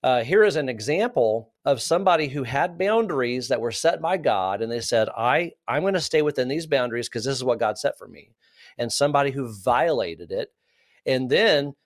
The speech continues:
Elijah the prophet comes to Ahab, and he is punished, Ahab and his family and Jezebel, they're punished by God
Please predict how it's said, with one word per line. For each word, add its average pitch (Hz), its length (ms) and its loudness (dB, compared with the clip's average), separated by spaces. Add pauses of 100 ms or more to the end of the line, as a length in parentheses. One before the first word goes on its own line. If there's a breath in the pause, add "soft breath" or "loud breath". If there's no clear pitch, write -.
(480)
Elijah 135 440 2
the 131 80 2
prophet 156 420 2
comes 139 280 -4
to 120 60 0
Ahab, 117 680 0
and 117 160 -10
he 151 140 -2
is 220 160 0
punished, 214 500 -2
Ahab 151 340 0
and 113 140 -8
his 117 140 -8
family 127 380 -2
and 98 120 -6
Jezebel, 127 460 2
they're 101 160 -4
punished 170 580 -4
by 113 220 0
God 101 680 0